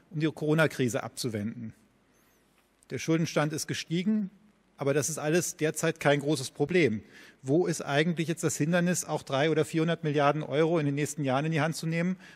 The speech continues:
um auch die Klimaherausforderungen anzugehen? Auch das habe ich heute mitgenommen.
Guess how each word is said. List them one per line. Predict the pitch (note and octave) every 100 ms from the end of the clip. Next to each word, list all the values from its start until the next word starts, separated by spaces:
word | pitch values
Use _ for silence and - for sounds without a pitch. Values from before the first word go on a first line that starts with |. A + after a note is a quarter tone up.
| -
um | D3+
auch | D#3
die | D#3+
Klimaherausforderungen | - A3 D3 B2 A2 A2 - A2 A2 G#2 -
anzugehen? | F#2+ - B2+ G#2 F#2+ - _ _ -
Auch | B2
das | D3+ D3 - - _ _
habe | C3+
ich | B2+
heute | B2+ B2+
mitgenommen. | D#3 - B2 A2 B2+